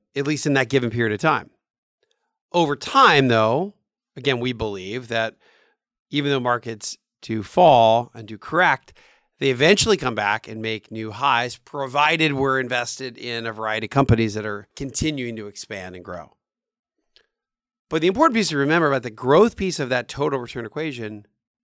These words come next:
it's not overly reliable in the short or even the intermediate term. Again, long term, yes, we should get growth from markets and, and good companies. But in any given week, month, year,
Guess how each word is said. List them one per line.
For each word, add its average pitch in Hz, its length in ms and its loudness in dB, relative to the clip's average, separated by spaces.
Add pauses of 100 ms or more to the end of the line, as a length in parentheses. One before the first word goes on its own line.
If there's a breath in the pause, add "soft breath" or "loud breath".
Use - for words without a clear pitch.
(180)
it's 160 160 -6
not 247 160 6
overly 180 400 8
reliable 135 680 4
in 147 460 0
the 135 100 -2
short 135 380 0
or 160 80 -2
even 156 160 -2
the 131 100 -8
intermediate 113 460 -8
term. - 280 -16 (180)
Again, 151 260 -2
long 196 220 4
term, 170 240 -2
yes, - 320 -4
we 123 100 -8
should 120 180 -10
get 110 140 -8
growth 127 340 -2
from 110 220 -6
markets 117 400 -4
and, 104 220 -10
and 107 160 -12
good 104 160 -14
companies. 139 480 -4 (520 soft breath)
But 143 120 -2
in 151 120 4
any 170 200 4
given 127 340 2
week, 139 240 0
month, 127 300 0
year, 131 600 6